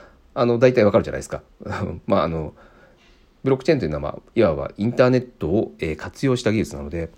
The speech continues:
うん、インターネットにつながってないと、当然自分もそこに参加できないということで、えー、そう。で、なので、全員が、えー、インターネットを持っていて、そして、えー、スマートフォンみたいな、えー、モバイル機器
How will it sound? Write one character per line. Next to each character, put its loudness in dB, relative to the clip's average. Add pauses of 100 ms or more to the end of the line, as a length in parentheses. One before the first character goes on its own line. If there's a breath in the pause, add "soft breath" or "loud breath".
(220 soft breath)
う -2
ん、 -8
イ -2
ン -4
タ 4
ー 2
ネ 2
ッ -4
ト -6
に -4
つ -6
な 0
が -6
っ -10
て -10
な -4
い -6
と、 0 (100)
当 -4
然 -2
自 -6
分 -2
も -2
そ -8
こ -2
に -6
参 -8
加 -10
で -10
き -12
な -12
い -16
と -20
い -14
う -14
こ -10
と -8
で、 -4 (720 loud breath)
え -4
ー、 -20 (520)
そ -6
う。 -6
で、 -2
な 2
の 0
で、 -2
全 2
員 2
が、 -2 (280)
え -6
ー、 -6
イ -4
ン -2
タ 0
ー 2
ネ 0
ッ -4
ト -10
を -8
持 -10
っ -14
て -16
い -14
て、 -8
そ -6
し -6
て、 2 (540 loud breath)
え -2
ー、 -10
ス -6
マ 4
ー 2
ト 2
フ -8
ォ -6
ン -12 (120)
み -6
た -2
い -6
な、 -12 (180)
え -8
ー、 -10
モ -4
バ -2
イ -4
ル -6
機 -14
器 -18